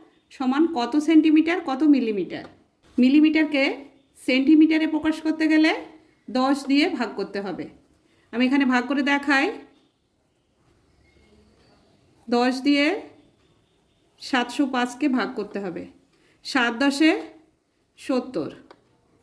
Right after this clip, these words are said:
বিয়োগ সত্তরে সত্তরে বিয়োগ করলে শূন্য হয়। এবার পাঁচটাকে নামাতে হবে। দশের থেকে পাঁচ ছোট সংখ্যা,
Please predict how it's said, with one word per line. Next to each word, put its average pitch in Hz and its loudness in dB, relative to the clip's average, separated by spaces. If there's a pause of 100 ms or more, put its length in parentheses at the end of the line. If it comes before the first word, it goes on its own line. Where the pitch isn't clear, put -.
(960)
বিয়োগ 262 0 (880)
সত্তরে 277 0
সত্তরে 302 0
বিয়োগ 269 -2
করলে 294 0 (1000)
শূন্য 302 8 (140)
হয়। 160 -10 (2250)
এবার 240 0 (1040)
পাঁচটাকে 269 -2 (300)
নামাতে 208 -6
হবে। 165 -8 (720)
দশের 247 -2
থেকে 311 4 (100)
পাঁচ 262 0 (100)
ছোট 247 0 (140)
সংখ্যা, 311 4